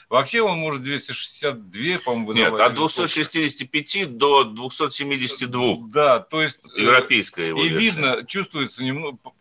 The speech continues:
Speaker 1: э, когда ты едешь, чувствуется, что, э,
Speaker 2: Зажат.
Speaker 1: мотор зажат несколько.
Speaker 2: Да.
Speaker 1: И восьмиступенчатая автоматическая коробка передач, которая работает безукоризненно. Но главное, что в этом автомобиле есть, это Кватро,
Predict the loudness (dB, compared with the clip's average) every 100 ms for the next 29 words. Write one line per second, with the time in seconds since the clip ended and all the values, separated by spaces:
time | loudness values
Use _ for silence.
0 | _ _ _ -6 -2 0 0 0 0 -2
1 | -2 -2 0 -2 -4 -4 -4 -10 -10 -12
2 | -12 -16 -6 -4 -4 _ -6 0 2 4
3 | 4 4 -2 -2 -2 0 -2 -2 -6 -12
4 | -14 -20 -18 -18 -10 -2 0 2 0 0
5 | 0 -4 -4 -8 -6 -4 -4 -2 -4 -2
6 | -2 -2 -4 -10 -10 -2 -2 -2 -8 -8
7 | -2 -2 -2 -4 -2 0 2 2 -2 -6
8 | -6 -6 -4 -2 -2 -4 -10 -16 _ _
9 | 0 2 4 2 2 -2 -6 -8 -6 -6
10 | -6 -8 -6 -4 -2 -2 -6 -6 -6 -8
11 | -2 -2 0 -2 -2 -6 _ _ -12 2
12 | 2 2 -6